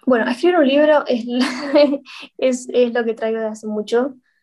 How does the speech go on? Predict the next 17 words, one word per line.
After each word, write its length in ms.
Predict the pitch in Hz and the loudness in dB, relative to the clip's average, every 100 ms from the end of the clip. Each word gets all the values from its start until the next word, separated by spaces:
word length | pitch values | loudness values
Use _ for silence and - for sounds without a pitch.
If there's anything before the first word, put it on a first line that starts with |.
| _ _ | _ _
Em, 680 | - 214 208 202 202 208 220 _ | 0 2 0 -6 -8 -10 -14 _
después, 880 | 240 220 233 226 220 - - - - - - | -8 -2 0 2 2 -2 -8 -10 -16 -20 -12
eh, 600 | - 220 208 208 - - - _ _ _ _ _ _ - | -4 -2 -2 -6 -8 -10 -18 _ _ _ _ _ _ -2
tengo 180 | 277 269 | 2 4
muchos 360 | 240 247 247 - | 4 2 0 -4
sueños, 400 | 214 202 202 202 | -6 -6 -8 -4
no 140 | 226 220 | -4 -4
sé, 460 | - 226 196 - _ _ _ _ | 0 0 0 -6 _ _ _ _
formar 260 | - 220 226 | -4 0 2
una 120 | 226 | 0
familia, 1080 | 226 214 240 247 233 226 220 214 208 208 - - | -2 0 4 4 2 0 2 0 -2 -6 -10 -8
eh, 420 | 185 196 - - _ _ _ _ _ _ _ - | -6 -6 -10 -16 _ _ _ _ _ _ _ -8
después 360 | - 226 233 | -6 -2 -2
desarrollarme 480 | 226 233 226 233 233 | -2 -2 0 0 2
a 20 | |
nivel 200 | 226 220 | 2 0
profesional, 1000 | 226 220 226 - 226 240 240 226 220 220 | -2 -12 -10 -2 0 2 2 2 0 -4